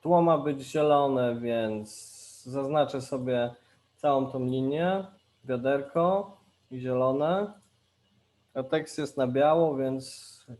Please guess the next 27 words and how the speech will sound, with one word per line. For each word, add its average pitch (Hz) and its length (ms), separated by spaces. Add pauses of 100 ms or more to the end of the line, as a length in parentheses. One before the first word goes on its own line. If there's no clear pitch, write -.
wezmę 127 380
sobie 123 280
literkę 127 580
i 120 60
na 117 140
biało 151 640 (800)
i 143 100
na 139 140
środek, 98 600 (1040)
bo 135 240
są 139 260
dośrodkowane. 123 880 (680)
Jedziemy 127 420
dalej. 156 320 (680)
Tutaj 156 260
ma 147 120
być 143 220
numer 160 280
jeden, 131 360
kropka. 143 720 (1300)
Jak 139 220
zrobię 170 280
kropkę 175 400
i 160 60
przejdę 175 300
do 160 160
następnej 151 920